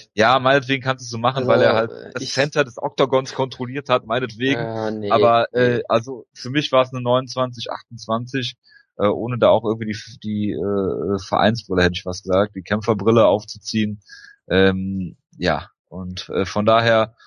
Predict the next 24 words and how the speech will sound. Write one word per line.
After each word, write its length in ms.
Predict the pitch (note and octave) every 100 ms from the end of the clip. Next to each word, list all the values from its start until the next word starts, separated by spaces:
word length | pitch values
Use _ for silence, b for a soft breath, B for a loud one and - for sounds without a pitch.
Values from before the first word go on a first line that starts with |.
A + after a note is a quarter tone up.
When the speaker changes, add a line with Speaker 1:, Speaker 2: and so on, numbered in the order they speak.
| b
Speaker 1:
blöd 200 | F#3 G#3+
gelaufen, 500 | D#3+ B2+ C3 B2+ A#2+
aber, 460 | G2 G2+ G2+ F#2+ C2+
äh, 260 | F2 F2 F2
gut, 280 | F2+ E2 _
Pech 240 | F2 -
gehabt. 340 | C#2 C#2+ - - _ _ _ _ _ _ _ _ _ _ -
Speaker 2:
Ja, 80 |
Speaker 1:
Er 240 | A#2 G#2 G#2
muss 60 | G2
Speaker 2:
also 140 | G#2+ G#2+
Speaker 1:
sich 120 | G#2+
auf 180 | - C#3
jeden 120 | C#3
Fall 200 | B2+ B2
nicht 140 | A#2+
schämen 340 | - G2+ A2 F#2+
dafür. 460 | D2+ - B1 C#2+ _ _ _ _ -
Speaker 2:
Also 180 | B2
ich 120 | B2+ A#2+
sag 240 | C3+ -
mal 160 | C3 A#2
so, 540 | A#2 A#2+ A#2+ B2 A#2+
ähm, 380 | A2 G#2+ G#2+